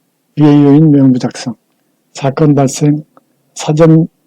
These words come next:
요인을 제거하는 등의 활동을 실시하고 있습니다. 아울러 분권화와 책임제 경호를 실시하고 있는데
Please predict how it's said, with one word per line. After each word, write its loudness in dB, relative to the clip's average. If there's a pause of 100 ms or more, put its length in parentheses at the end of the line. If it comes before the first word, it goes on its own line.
(480)
요인을 2
제거하는 -2 (1400)
등의 0 (320)
활동을 -4
실시하고 -8
있습니다. -16 (1700)
아울러 0
분권화와 2
책임제 0
경호를 0
실시하고 -4
있는데 -4